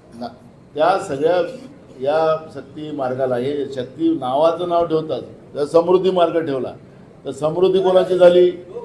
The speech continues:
यांची. आणि समृद्धी यांची झाली आणि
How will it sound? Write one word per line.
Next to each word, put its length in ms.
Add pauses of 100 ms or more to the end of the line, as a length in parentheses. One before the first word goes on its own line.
(380)
यांची. 600 (600)
आणि 580 (600)
समृद्धी 420
यांची 300
झाली 380 (360)
आणि 400